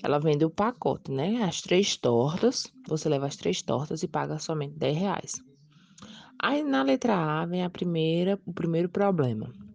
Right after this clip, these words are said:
No sábado, Juliana vendeu seis tortas, como as representadas ao lado. Então,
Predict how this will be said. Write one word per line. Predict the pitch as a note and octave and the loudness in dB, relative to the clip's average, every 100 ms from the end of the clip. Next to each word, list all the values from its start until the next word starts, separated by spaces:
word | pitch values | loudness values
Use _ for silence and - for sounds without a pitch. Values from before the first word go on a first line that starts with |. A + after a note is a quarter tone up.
| _ - - - - | _ -20 -20 -20 -4
No | A3 D#4 | 2 2
sábado, | - E3+ D3 D3 C3+ B2+ B2+ | 4 2 4 4 2 0 -2
Juliana | C#3+ G3+ G3+ D3 D3+ D3 | 2 6 6 6 4 2
vendeu | D#3 D3 B2+ | 2 4 2
seis | C#3 - F#3 G3 - - | 2 2 4 4 2 -2
tortas, | B2 A2+ - - - - - - _ - | -2 -4 -6 -12 -12 -12 -16 -20 _ 2
como | G#3+ G#3 G#3+ A3 - | 6 8 8 4 0
as | - G3 | -2 2
representadas | G#3+ G3+ G3 F#3+ F#3 D#3+ E3 F3 | 2 4 4 4 2 2 2 2
ao | G#3 | 2
lado. | A3 - D3+ | 2 0 -4
Então, | D3 C#3 D#3 | -4 -4 -4